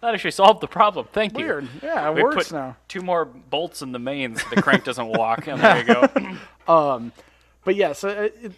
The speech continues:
Speaker 2: uh, Hyundai has had a glow up. However, I do wanna note that a terrible looking car was recently imported to America 'cause I saw it. Somebody in Radwood had a Subaru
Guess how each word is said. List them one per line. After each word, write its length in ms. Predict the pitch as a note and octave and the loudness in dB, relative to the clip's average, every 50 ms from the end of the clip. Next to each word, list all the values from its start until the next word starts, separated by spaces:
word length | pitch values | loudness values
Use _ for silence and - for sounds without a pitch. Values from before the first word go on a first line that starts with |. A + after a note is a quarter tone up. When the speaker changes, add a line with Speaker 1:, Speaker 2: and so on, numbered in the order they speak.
| _ _ _ - - | _ _ _ -18 -12
Speaker 2:
uh, 140 | A3+ G#3 F#3 | -12 -12 -10
Hyundai 540 | - - C4 C4 A#3+ G#3 E3+ D3 C#3 C3+ C3 | -10 -8 -8 -6 -4 -4 -4 -4 -4 -6 -8
has 160 | C3 B2+ B2+ | -10 -12 -12
had 120 | C3+ B2 | -12 -12
a 100 | A#2 A2+ | -12 -14
glow 420 | A2+ A2+ A#2 - - C3 A#2+ A2 A2 | -16 -18 -20 -18 -12 -10 -10 -8 -8
up. 140 | G#2+ A2 - | -10 -12 -12
However, 420 | - D#3 D#3+ D#3+ F#3 G3+ - G3 | -8 -6 -4 -4 -4 -4 -4 -4
I 60 | D3+ | -6
do 200 | C#3+ D3 G3+ D4+ - - | -6 -8 -12 -16 -16 -14
wanna 140 | - F#3 E3 | -14 -12 -12
note 360 | D#3+ F#3 A#3+ B3+ F3+ - - E3 | -12 -10 -8 -8 -8 -10 -10 -12
that 140 | D#3+ D#3 D3+ | -12 -12 -12
a 140 | D3 D3+ D#3 D3+ | -10 -12 -12 -12
terrible 600 | - - B3 D4 F4 F#4+ F#4+ F4+ C#4+ G#3 F3 D#3+ | -10 -10 -8 -8 -6 -6 -6 -2 -2 0 0 0
looking 340 | D3 C#3 B2+ C3 C#3 C3 | -2 -4 -6 -10 -12 -12
car 420 | C3 - C#3 B2+ C3 C#3+ F3+ G#3 G#3 _ _ _ _ _ _ _ _ _ | -12 -12 -10 -10 -6 -6 -6 -8 -10 _ _ _ _ _ _ _ _ _
was 160 | - D#3 D3 C#3 | -10 -8 -8 -8
recently 420 | C#3 F3 A#3+ C#4+ - - - A2 A#2+ | -8 -10 -10 -10 -12 -12 -16 -14 -16
imported 300 | B2 A#2+ C#3 C#3+ C#3+ C3 | -16 -12 -12 -12 -12 -12
to 60 | D3 | -12
America 360 | C#3 C3+ C3+ C#3+ D3 - - E3+ | -14 -12 -10 -10 -10 -10 -10 -12
'cause 160 | D#3+ D#3 D#3 | -10 -10 -12
I 60 | D3+ | -12
saw 260 | C#3 - - A3 B3 G3 | -10 -8 -8 -8 -8 -8
it. 80 | - | -10
Somebody 540 | - - - - G3 G#3 A3+ B3 A3+ A3+ F3 | -12 -18 -12 -10 -10 -8 -8 -10 -10 -8 -10
in 180 | C#3 B2 A#2 A#2+ | -10 -10 -10 -10
Radwood 640 | B2+ D3 F3+ G#3 G3+ D#3+ B2+ A2+ G#2+ G2+ G2 G#2+ - _ _ _ _ _ _ _ _ _ _ _ _ _ | -8 -6 -6 -6 -6 -8 -10 -10 -10 -12 -12 -14 -18 _ _ _ _ _ _ _ _ _ _ _ _ _
had 420 | - - D3 F3+ G#3+ A3+ G#3+ G3+ _ _ _ _ _ _ _ - | -12 -6 -6 -4 -4 -6 -10 -18 _ _ _ _ _ _ _ -20
a 40 | - | -18
Subaru 580 | B2 - - - F#3+ G#3+ A3 A3+ G#3 E3+ D3 | -16 -14 -12 -10 -10 -10 -10 -8 -6 -6 -6